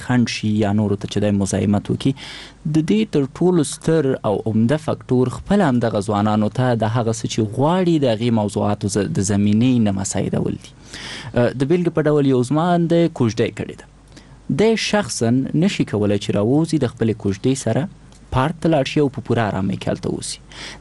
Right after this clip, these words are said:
دغه عقده دی په نورو خالي کوي. ما ډېره داسې ځوانان لیدلي دي چې دی د خپلې کوژدې سره راوتلی دی، یو چا چې دی، دی په عذاب کړی دی.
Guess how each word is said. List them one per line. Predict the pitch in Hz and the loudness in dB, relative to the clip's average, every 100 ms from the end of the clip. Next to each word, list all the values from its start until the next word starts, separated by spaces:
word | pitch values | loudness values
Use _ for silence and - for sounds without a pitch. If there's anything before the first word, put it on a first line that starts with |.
| 175 | -2
دغه | 214 240 - 170 | 0 2 0 0
عقده | 160 180 | 0 2
دی | 202 196 | 2 2
په | 185 | 0
نورو | 185 156 | 2 2
خالي | 101 101 110 | 0 -2 -2
کوي. | - 117 - - | -2 -4 -6 -6
ما | - 135 | 0 2
ډېره | 143 147 151 | 2 2 0
داسې | 151 | -2
ځوانان | 131 139 151 156 | 0 2 2 2
لیدلي | 147 165 170 | 2 2 2
دي | 160 | 2
چې | - | 0
دی | 135 147 | 2 2
د | 139 | 0
خپلې | - 156 151 | 0 0 2
کوژدې | 123 113 156 | 0 2 2
سره | 160 135 | 2 2
راوتلی | 117 110 117 156 170 | 2 2 0 2 2
دی، | 180 | 2
یو | 175 135 | 2 2
چا | 117 151 | 2 0
چې | 139 120 | -2 0
دی، | 123 | 2
دی | 117 | 2
په | 113 - | 0 -2
عذاب | - 107 - | -2 -4 -2
کړی | 101 | -4
دی. | - | -4